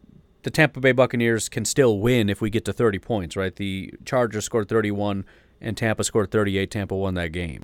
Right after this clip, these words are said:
So the, the main factor here is keep 'em under twenty-five. The other side of the coin, though, is score twenty-seven or more. And both of these things seem to be attainable for the Packers.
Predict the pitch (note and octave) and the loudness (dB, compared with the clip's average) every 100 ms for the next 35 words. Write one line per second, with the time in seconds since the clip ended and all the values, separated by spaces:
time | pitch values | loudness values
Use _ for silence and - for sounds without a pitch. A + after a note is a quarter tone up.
0 | - _ _ _ _ - C3 A#2 - A#2+ | -20 _ _ _ _ 0 4 4 2 2
1 | B2+ D3 D#3+ D3+ C3+ A#2 A2 A2+ G#2 - | 6 8 8 8 6 6 2 2 0 0
2 | B2+ A2+ A2 G#2 - A#2 G2 - G#2+ F#2 | -2 0 0 -2 -2 -4 -4 -2 0 0
3 | F2 - - C#3 D#3 C3+ D3 A#2+ G#2+ D#3 | -2 -8 4 10 10 10 6 4 2 4
4 | D3+ A2+ G2+ G#2 - A2+ B2+ A2 G2+ G#2 | 4 4 2 2 2 2 2 0 0 0
5 | F#2 G#2 A2+ G#2 G2+ F3+ A#3+ F3 B2 A2+ | 0 2 4 2 6 6 8 4 4 2
6 | - A#2 G2+ - F3+ D3 B2 A2+ A2 - | 2 2 2 2 2 2 2 2 0 -2
7 | - D#3+ B2 F#2+ F#2+ - G2+ F2+ - D3 | 0 2 2 0 -2 0 0 0 2 2
8 | A#2+ - | 2 -6